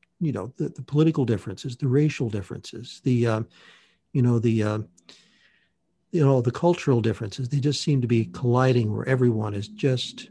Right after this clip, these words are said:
more angry, more sensitive. And, uh, even if I, if I stop for a cup of coffee and I just talk to the, to the clerk at the store, I say, "Oh, how are you finding people?" They're like, "Oh my gosh."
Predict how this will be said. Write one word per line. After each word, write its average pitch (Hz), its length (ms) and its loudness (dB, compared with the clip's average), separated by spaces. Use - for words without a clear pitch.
more 123 240 2
angry, 113 540 -2
more 127 160 0
sensitive. 113 760 -8
And, 113 280 -2
uh, 107 220 -2
even 226 200 0
if 123 60 2
I, 135 80 4
if 135 160 -2
I 123 100 2
stop 139 300 0
for 135 80 2
a 123 60 2
cup 131 180 -2
of 123 40 -6
coffee 131 320 2
and 110 80 0
I 107 60 -2
just 113 180 -4
talk 120 280 0
to 123 80 -4
the, 104 200 -4
to 131 60 -2
the 120 60 4
clerk 127 300 2
at 110 60 -2
the 113 80 -2
store, 135 260 0
I 117 60 0
say, 147 200 -4
"Oh, 226 100 -6
how 233 120 0
are 359 80 2
you 254 100 4
finding 196 380 2
people?" - 320 -2
They're 131 120 -6
like, 127 240 -6
"Oh 185 60 0
my 165 200 2
gosh." 165 540 -4